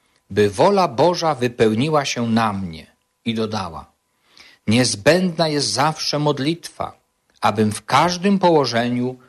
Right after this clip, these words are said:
pozostała wierną". Aresztowana została w dniu drugiego sierpnia tysiąc dziewięćset czterdziestego drugiego roku wraz ze swoją rodzoną siostrą Różą,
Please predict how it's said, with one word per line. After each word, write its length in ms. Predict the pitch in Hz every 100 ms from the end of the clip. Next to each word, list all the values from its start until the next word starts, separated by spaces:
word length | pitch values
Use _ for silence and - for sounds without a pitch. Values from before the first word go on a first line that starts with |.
| _ -
pozostała 880 | 175 151 131 - 107 104 104 104 -
wierną". 760 | 92 98 113 104 87 82 - - _ _ _ -
Aresztowana 600 | 131 170 - 160 233 247
została 420 | 165 - 196 196
w 80 | 131
dniu 240 | 120 170
drugiego 420 | 160 135 143 147 117
sierpnia 560 | - 151 120 - 113
tysiąc 380 | - 127 113 107
dziewięćset 600 | 101 127 147 139 127 -
czterdziestego 680 | - 120 110 113 - 151 135
drugiego 400 | 113 131 127 110
roku 480 | 104 95 - 113 165 _ _ _ - - -
wraz 440 | 107 165 220 -
ze 160 | - 123
swoją 420 | - - 196 165
rodzoną 400 | 127 120 165 165
siostrą 600 | - 139 143 - 131 110
Różą, 640 | 120 151 101 95 107 180